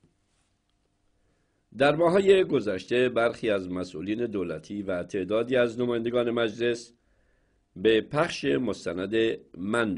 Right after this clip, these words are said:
روحانی هستم در فروشگاه‌های سروش وابسته به صدا و سیما اعتراض کرده بودند. من روحانی هستم به نقش آقای روحانی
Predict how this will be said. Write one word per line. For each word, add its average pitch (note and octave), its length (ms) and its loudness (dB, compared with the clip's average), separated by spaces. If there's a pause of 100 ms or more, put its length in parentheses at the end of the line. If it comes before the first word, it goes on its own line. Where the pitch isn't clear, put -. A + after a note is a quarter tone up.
روحانی F#2 520 -4
هستم D#3+ 580 -2 (500)
در G#2 240 0
فروشگاه‌های E2+ 720 -8
سروش A#2+ 600 -8
وابسته E2 460 -6
به D#2+ 200 -8
صدا G#2 380 0
و B2+ 120 -2
سیما F2+ 460 -6
اعتراض G#2+ 540 -4
کرده D2 280 -10
بودند. C2 420 -16 (2500)
من A2 160 0
روحانی A2+ 340 0
هستم D#3+ 640 -2
به A#2+ 260 0
نقش G#2 380 -6
آقای E2+ 680 -2
روحانی E2 760 -4